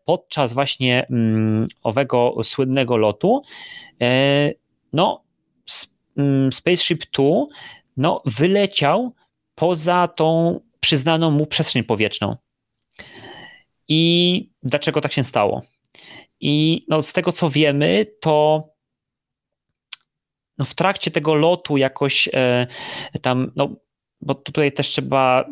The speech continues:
przypomnieć, że właśnie, e, Spaceship Two jest jakby w stu procentach kontrolowany przez pilotów.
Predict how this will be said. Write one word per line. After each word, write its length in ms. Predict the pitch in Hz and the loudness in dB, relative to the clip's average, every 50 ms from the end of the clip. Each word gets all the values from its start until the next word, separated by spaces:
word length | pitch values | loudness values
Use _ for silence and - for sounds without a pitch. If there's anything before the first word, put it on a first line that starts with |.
| - - - - - - | -14 -14 -10 -10 -8 -4
przypomnieć, 540 | - - 123 - 135 123 120 131 156 160 143 | -4 -2 0 0 0 0 2 0 0 0 0
że 460 | 127 110 131 131 127 123 123 127 123 127 - - - - - - | 0 0 2 2 4 4 4 2 0 -2 -6 -16 -18 -16 -8 -4
właśnie, 520 | 120 123 120 - 131 127 127 127 123 - | -4 -4 -4 -2 0 0 2 2 0 0
e, 520 | - 127 120 120 117 113 113 110 110 110 | 0 0 2 2 2 2 2 2 0 0
Spaceship 580 | 107 - - - 156 147 - - - 143 - - - _ | 0 -2 -2 0 -2 -2 0 0 -2 -4 -4 -6 -12 _
Two 340 | - - 127 127 143 180 208 - - - - - _ - | -4 0 0 2 2 0 0 -4 -8 -18 -20 -18 _ -4
jest 580 | 110 117 139 156 185 - - - - - - - 494 - | -2 0 0 0 0 -2 -4 -8 -10 -14 -16 -14 -8 -4
jakby 540 | 139 127 123 - 139 139 143 147 156 - - - | -4 -4 -2 0 0 2 2 2 0 -2 -8 -12
w 60 | - | -10
stu 180 | - - 180 | -6 -6 -4
procentach 600 | 160 - 170 - - 139 135 131 - 147 151 147 _ _ | -2 -2 -2 0 0 -2 -2 0 -2 -2 -4 -4 _ _
kontrolowany 840 | - 151 151 160 - 139 143 139 127 127 127 123 120 123 127 143 156 156 - - - _ | -4 -2 -2 -2 0 0 0 0 0 0 0 0 2 2 2 2 0 -2 -6 -16 -18 _
przez 460 | - - - - 127 135 143 - - - _ - | -4 -2 0 2 2 0 0 -2 -8 -8 _ -2
pilotów. 540 | 160 139 135 117 - - 110 - - - | 0 0 0 0 0 -4 -8 -10 -10 -18